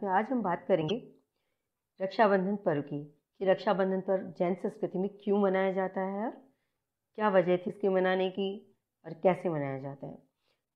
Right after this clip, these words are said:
बात है मुनि सूरतनाथ भगवान के समय की। उस समय उज्जैनी नगरी में राजा शिवर्मा राज्य करते थे।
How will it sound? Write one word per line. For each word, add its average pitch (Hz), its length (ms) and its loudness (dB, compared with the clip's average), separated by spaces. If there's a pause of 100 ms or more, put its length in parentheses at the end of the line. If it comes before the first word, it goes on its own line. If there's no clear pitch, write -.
(140)
बात 196 280 4
है 208 260 -4
मुनि 202 260 2
सूरतनाथ 208 480 0
भगवान 165 380 -4
के 175 120 -6
समय 151 320 -8
की। 170 300 -20 (440)
उस 220 160 -8
समय 214 480 0
उज्जैनी 214 360 4
नगरी 196 280 2
में 202 140 4
राजा 185 340 2 (200)
शिवर्मा 185 460 2
राज्य 147 260 -6
करते 151 300 -12
थे। - 200 -16